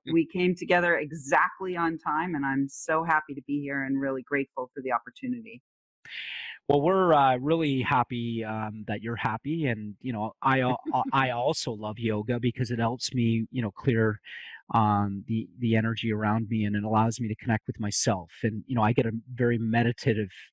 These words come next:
Speaker 3: like most people do, when you're in that mind, body, spirit, uh, en-, environment.
Speaker 1: Mm-hmm.
Speaker 3: But, um, I love your website, I, I have to say, and, you know, for the guests out there, definitely go check it out,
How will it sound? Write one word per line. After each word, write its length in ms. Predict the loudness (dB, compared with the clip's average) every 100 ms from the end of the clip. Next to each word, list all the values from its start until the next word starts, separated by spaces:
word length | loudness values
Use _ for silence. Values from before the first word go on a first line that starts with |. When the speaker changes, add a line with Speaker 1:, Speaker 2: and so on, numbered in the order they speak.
| -2
Speaker 3:
like 160 | -2 0
most 260 | -4 -4 -4
people 240 | -6 -6 -4
do, 280 | -2 -2 -6 -12 -12 -14 _
when 180 | 4 4
you're 220 | 4 4
in 120 | 6
that 260 | 4 4 0 _
mind, 500 | -4 2 2 2 0
body, 300 | 0 0 0
spirit, 480 | -2 0 0 0 -2 -4
uh, 180 | -4 -4 -4
en-, 220 | -6 -8 -6
environment. 540 | -4 2 2 4 0 -2
Speaker 1:
Mm-hmm. 60 | -4 -6 -10 -14 -10 -8 -4 4
Speaker 3:
But, 40 |
um, 280 | 6 6 4
I 100 | 2 2
love 180 | 2
your 120 | 2 4
website, 520 | 4 2 0 0 0
I, 120 | -2 2
I 140 | 2
have 160 | 2 0
to 100 | -2
say, 340 | 4 6 6
and, 180 | 2 -4
you 80 | -6
know, 120 | -6
for 80 | -2
the 80 | 2
guests 340 | 2 2 2
out 180 | 2 0 0
there, 280 | -2 -2 -2
definitely 340 | -2 0 0 0
go 120 | -2
check 260 | 2 0 0
it 80 | -2
out, 200 | -2